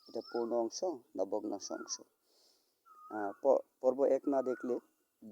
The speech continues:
দ্বিতীয় পর্ব বোঝা যাবে না, এই জন্য পর্ব এক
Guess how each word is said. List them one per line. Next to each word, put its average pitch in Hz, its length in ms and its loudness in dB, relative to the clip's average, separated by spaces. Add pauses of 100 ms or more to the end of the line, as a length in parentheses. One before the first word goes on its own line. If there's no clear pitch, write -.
(380)
দ্বিতীয় 123 320 0
পর্ব 113 240 2 (340)
বোঝা 110 240 -2
যাবে - 240 -2
না, - 120 -10 (380)
এই 113 100 0
জন্য 139 180 2 (680)
পর্ব 123 200 2
এক - 140 0